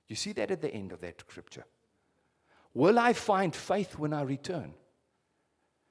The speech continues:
If you connect it with what he was teaching, he was saying, "If you never give up, you'll still have faith."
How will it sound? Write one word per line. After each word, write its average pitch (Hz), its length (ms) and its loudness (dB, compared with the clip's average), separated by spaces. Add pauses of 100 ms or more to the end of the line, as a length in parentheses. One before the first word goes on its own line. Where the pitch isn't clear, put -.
(220)
If 110 80 -14
you 117 80 -8
connect 156 420 0
it 220 140 -2
with 160 140 0
what 131 180 2
he 160 60 0
was 135 260 0
teaching, 220 380 -4
he 131 80 -2
was - 160 0
saying, 147 260 -2 (300)
"If 185 240 -4
you 165 100 2
never 190 460 2
give 160 260 -2
up, - 400 -2 (220)
you'll 120 140 -6
still 107 200 -4
have 90 160 -6
faith." - 460 -16